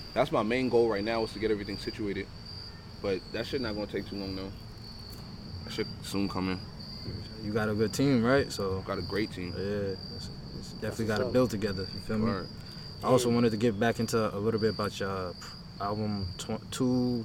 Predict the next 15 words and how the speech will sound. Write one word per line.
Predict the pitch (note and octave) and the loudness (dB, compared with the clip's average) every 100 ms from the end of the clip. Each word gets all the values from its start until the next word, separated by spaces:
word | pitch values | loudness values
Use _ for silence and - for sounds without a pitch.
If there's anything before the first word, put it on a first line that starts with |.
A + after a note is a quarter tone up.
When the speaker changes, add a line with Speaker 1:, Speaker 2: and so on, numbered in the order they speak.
| - | -4
Speaker 2:
twenty-three, | - A#2+ A2+ A2+ F#2+ | 0 2 2 2 2
right? | G#2+ B2 | 2 2
Speaker 1:
Two | F#2 | -2
twenty-three, | D2+ D2+ C2+ - | -6 -4 -6 -6
yeah. | - | -4
Speaker 2:
All | G2+ | -4
right. | F#2 - - - F2 | -4 -6 10 12 12
So | - - | 8 6
what's | G#2 A2+ | 6 4
a | - | 2
couple | A#2+ A2+ | 2 2
songs | B2 A2 | 2 2
I | A2 | 2
see, | B2+ A2 | 2 2
like, | G#2 | 2